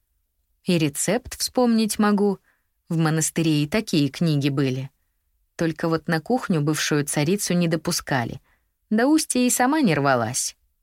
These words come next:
Что-то переводила, что-то переписывала. Так, чтобы с ума не сойти от скуки. А готовить не готовила.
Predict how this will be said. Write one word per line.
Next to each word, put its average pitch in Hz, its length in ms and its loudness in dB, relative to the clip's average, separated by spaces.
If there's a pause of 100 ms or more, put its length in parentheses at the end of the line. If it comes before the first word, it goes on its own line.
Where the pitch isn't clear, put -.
(240)
Что-то 311 400 -2
переводила, 147 800 -2 (120)
что-то - 400 -4
переписывала. 165 880 -4 (500)
Так, - 400 -2
чтобы 156 340 -2
с - 120 -2
ума 180 200 2
не 147 120 0
сойти 143 400 0
от 123 160 -4
скуки. 139 520 -4 (640)
А 202 120 0
готовить 180 560 0
не 180 140 0
готовила. 135 640 -2